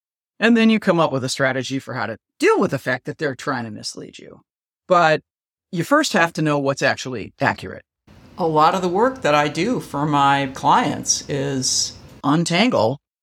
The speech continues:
federal funding and decision-making structures and help them understand what's really going on, what should be going on, who's really in charge, and what's the easiest advocacy path to getting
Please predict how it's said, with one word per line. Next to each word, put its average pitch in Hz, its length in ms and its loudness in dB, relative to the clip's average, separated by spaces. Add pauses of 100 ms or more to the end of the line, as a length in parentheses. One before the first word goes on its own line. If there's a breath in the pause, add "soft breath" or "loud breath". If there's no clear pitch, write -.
(140)
federal 135 300 0
funding 147 320 2
and 156 80 -2
decision-making 156 640 2
structures 113 640 0
and 131 300 0
help 135 200 0
them 143 160 -2
understand 143 640 2
what's 139 220 0
really 131 300 -2
going 131 300 -2
on, 131 200 -2
what 117 160 -4
should 190 300 2
be 190 100 0
going 143 340 2
on, 117 180 -4
who's 170 280 -4
really 120 300 -6
in 110 120 -8
charge, - 520 -8 (260)
and 151 260 2 (120)
what's 165 400 2
the 156 240 -2 (380)
easiest 190 560 2
advocacy 147 880 0
path - 480 -2 (340)
to 185 140 -2
getting 135 480 2